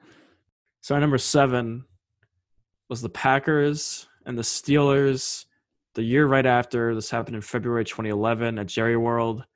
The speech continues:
Aaron Rodgers won his first and only Super Bowl this season.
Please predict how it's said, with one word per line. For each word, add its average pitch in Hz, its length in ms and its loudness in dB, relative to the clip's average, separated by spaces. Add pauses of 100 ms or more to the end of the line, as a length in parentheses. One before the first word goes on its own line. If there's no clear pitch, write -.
(640)
Aaron 151 260 4
Rodgers 156 500 4
won 143 80 -2
his 135 160 0
first 160 400 0
and 120 140 -2
only 156 280 2
Super 139 360 -2
Bowl 117 120 0
this 113 180 -2
season. 113 600 -4